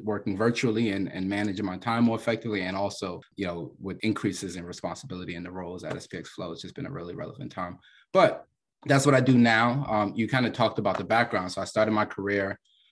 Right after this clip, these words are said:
um, after graduating from Temple, um, with a mechanical engineering degree. I had an intern my junior year through nesby. Um, shout out to nesby.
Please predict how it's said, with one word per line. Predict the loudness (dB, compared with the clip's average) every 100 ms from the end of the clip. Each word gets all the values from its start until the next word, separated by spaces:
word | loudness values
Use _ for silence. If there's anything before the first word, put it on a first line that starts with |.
| _
um, | -4 -2 0
after | -2 0
graduating | 2 4 4 2 0 0
from | -4 -2 -2 0 -2
Temple, | 0 0 0 -2 -4
um, | -6 -4 -6 -8
with | -6
a | -6
mechanical | -6 -4 -4
engineering | -6 -2 0 0
degree. | 0 0 -2 -2 -8 _ _
I | -4
had | -2
an | 0
intern | 0 2 0 2
my | 0
junior | 0 0 0
year | 0 2 2 0 -2 -8
through | 0
nesby. | 4 4 4 -2 -4 -6
Um, | -8 -4
shout | -4 -4
out | -4
to |
nesby. | -4 -4 -6 -10